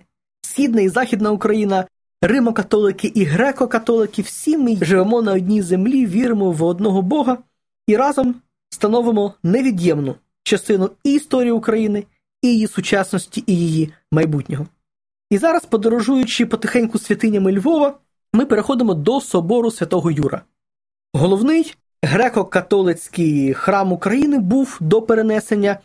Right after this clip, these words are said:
резиденції патріарха до Києва або Верховного архієпископа. І один з найцікавіших храмів Львова, один з найдавніших храмів Львова, незважаючи на те, що сучасна споруда відносно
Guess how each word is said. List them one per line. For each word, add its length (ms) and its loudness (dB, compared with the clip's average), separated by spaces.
резиденції 680 0
патріарха 600 0
до 380 0
Києва 580 0
або 260 0
Верховного 560 0
архієпископа. 760 -2
І 80 2
один 300 2
з 80 -4
найцікавіших 960 -2
храмів 420 0
Львова, 340 0
один 300 0
з 80 -2
найдавніших 600 0
храмів 380 -6
Львова, 240 -4
незважаючи 720 0
на 140 0
те, 240 -2
що 520 -2
сучасна 640 -2
споруда 540 -2
відносно 720 -2